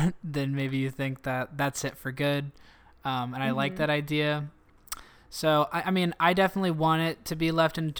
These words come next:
Speaker 1: uh, up to, uh, interpretation for now, but in my
Speaker 2: Mm-hmm.
Speaker 1: gut, like, I totally, and I was thinking this even when I was writing it, like,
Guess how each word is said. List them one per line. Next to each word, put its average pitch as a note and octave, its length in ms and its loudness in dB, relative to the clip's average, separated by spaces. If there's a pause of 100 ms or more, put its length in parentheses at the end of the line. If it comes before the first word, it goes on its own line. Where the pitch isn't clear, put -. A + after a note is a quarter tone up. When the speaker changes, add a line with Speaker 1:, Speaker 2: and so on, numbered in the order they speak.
(220)
Speaker 1:
uh, D3+ 320 0
up D#3 200 -4
to, D3+ 280 2
uh, D3+ 240 -4
interpretation D3+ 600 -4
for C3+ 160 -8
now, C3+ 580 2 (280)
but C#3 280 0
in D#3 140 -2
my C#3 180 2
Speaker 2:
Mm-hmm. A2 100 -4
Speaker 1:
gut, D#3 400 2 (500)
like, C3 500 -4 (840)
I D3 160 2
totally, D3+ 560 2
and C#3+ 100 -2
I D3 80 2
was C#3 120 -2
thinking C#3+ 180 -4
this C3+ 120 -4
even C3+ 140 -4
when C3 80 -2
I C3 40 -2
was B2 120 -6
writing C3 220 -4
it, A#2+ 80 -8
like, B2 260 -10